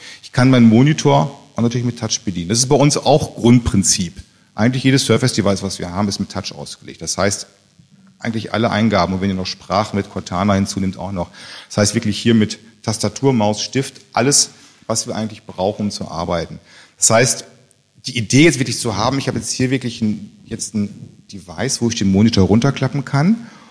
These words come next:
und den ich sozusagen im zwanzig Grad Winkel bei mir jetzt habe. Und dieser zwanzig Grad Winkel ist nicht irgendwie so ausgedacht, sondern das ist der klassische Zeichentisch. Wer früher noch von euch die klassischen Zeichentische kennt, zwanzig Grad Winkel. Damit kann ich wirklich reingehen und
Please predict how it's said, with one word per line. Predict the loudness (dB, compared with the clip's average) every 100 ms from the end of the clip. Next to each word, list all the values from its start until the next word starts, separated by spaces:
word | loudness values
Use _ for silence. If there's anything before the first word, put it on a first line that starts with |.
| _
und | 2
den | 4
ich | 4
sozusagen | 2 2 2
im | 2
zwanzig | 2 0 0 -4 -10
Grad | -6 -4 -4 -4
Winkel | -6 -6
bei | -8
mir | -10 -14
jetzt | -18 -16
habe. | -12 -12
Und | -10
dieser | -8 -2
zwanzig | 0 0 -4
Grad | -2 0 2
Winkel | 0 0
ist | 0
nicht | -2
irgendwie | 0 -2
so | 0
ausgedacht, | -2 -2 -2 -2 -4
sondern | -2 -2
das |
ist | -2
der | -4
klassische | -4 -4 -8
Zeichentisch. | -6 -4 -2 -4 -6 -10 -14 _ _ _ _ _ _ -10
Wer | -10
früher | -2 2
noch | 2
von | 0 -2
euch | -2
die | -4 -6
klassischen | -6 -6 -6 -6
Zeichentische | -2 -2 -2 -4 -4 -4
kennt, | -4 -4 -6 -16 -20 -12
zwanzig | -6 -6 -8
Grad | -6 -6
Winkel. | -6 -14 -18 _ _ _
Damit | 0 2 2
kann | 0
ich | 0
wirklich | -2 -6 -8 -6
reingehen | -2 -2 0 0
und | 2 -2